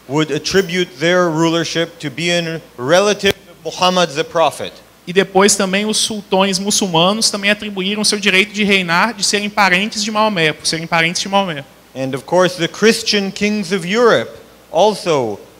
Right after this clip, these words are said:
Speaker 1: believed that they got appointed by God.
Speaker 2: E também os, os reis cristãos da Europa também acreditavam que foram,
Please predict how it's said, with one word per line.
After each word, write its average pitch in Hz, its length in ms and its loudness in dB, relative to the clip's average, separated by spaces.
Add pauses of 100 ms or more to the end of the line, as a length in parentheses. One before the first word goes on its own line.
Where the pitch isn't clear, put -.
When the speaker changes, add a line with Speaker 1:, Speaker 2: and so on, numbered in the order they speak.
(240)
Speaker 1:
believed 160 460 -2
that 151 200 -8
they 170 120 -2
got 170 260 2
appointed 196 840 -2 (260)
by 156 200 4
God. 120 640 4 (360)
Speaker 2:
E 175 60 -8
também 185 380 -2
os, 233 260 0
os 175 140 -2
reis 214 260 2
cristãos 220 580 4
da 208 60 6
Europa 190 460 8
também 190 200 2
acreditavam 208 800 2
que - 240 -20
foram, 202 240 4